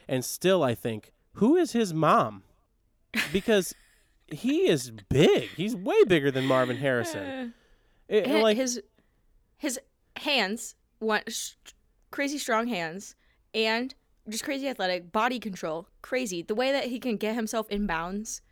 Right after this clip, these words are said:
Speaker 2: it's, yeah.
Speaker 1: I mean,
Speaker 2: I don't
Speaker 1: hi-, his,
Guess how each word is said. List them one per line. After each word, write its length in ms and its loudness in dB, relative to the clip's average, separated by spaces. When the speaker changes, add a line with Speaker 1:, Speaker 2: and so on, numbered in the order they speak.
Speaker 2:
it's, 340 -8
yeah. 200 -10
Speaker 1:
I 100 4
mean, 220 2
Speaker 2:
I 60 -6
don't 100 -2
Speaker 1:
hi-, 120 0
his, 240 0